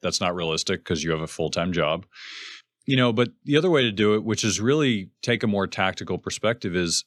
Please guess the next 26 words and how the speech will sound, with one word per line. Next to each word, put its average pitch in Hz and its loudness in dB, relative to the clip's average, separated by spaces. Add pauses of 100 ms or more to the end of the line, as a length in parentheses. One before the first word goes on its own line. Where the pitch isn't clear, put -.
is, 110 -2 (260)
is 113 -2 (220)
managing 120 2
the 92 -2
risk. - -4 (680)
So - -4
the 117 4
way 120 4
we 113 2
look 120 2
at 98 4
it 92 0
is 87 0 (380)
we 110 0
can't 117 -2
predict 107 -2
the 110 2
outcome. 85 -2 (300)
We 101 0
know 92 0
that. 85 0
We - -16
can't 87 -8
predict 90 -2
the 104 -10
future. 85 -6